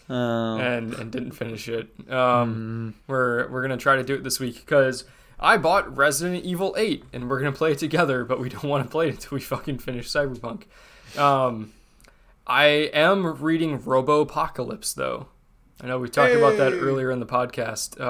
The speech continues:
Speaker 2: I
Speaker 1: Yeah.
Speaker 2: went to a bookstore, tried to find some mystery and detective books to just read some of that shit, 'cause I used to really enjoy reading that.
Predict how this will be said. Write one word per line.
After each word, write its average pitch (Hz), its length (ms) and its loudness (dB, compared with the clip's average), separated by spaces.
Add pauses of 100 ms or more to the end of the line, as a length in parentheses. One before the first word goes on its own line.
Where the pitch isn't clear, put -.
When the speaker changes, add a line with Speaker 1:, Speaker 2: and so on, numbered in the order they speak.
(140)
Speaker 2:
I 120 40 0
Speaker 1:
Yeah. 156 160 6
Speaker 2:
went 170 100 6
to 165 100 0
a 147 40 4
bookstore, 175 600 -2 (440)
tried 156 220 6
to 165 60 -4
find 170 280 2
some 165 400 0 (360)
mystery 139 480 0
and 165 80 0
detective 165 500 -2
books 135 380 0
to 127 380 -4 (440)
just - 220 -6 (260)
read 131 400 -2
some 147 180 0
of 147 80 0
that 151 200 4
shit, - 260 -2
'cause - 120 -10
I 135 40 0
used 127 240 -4
to 127 80 -4
really 127 260 -2
enjoy 127 260 -2
reading 123 360 -2
that. 113 300 -8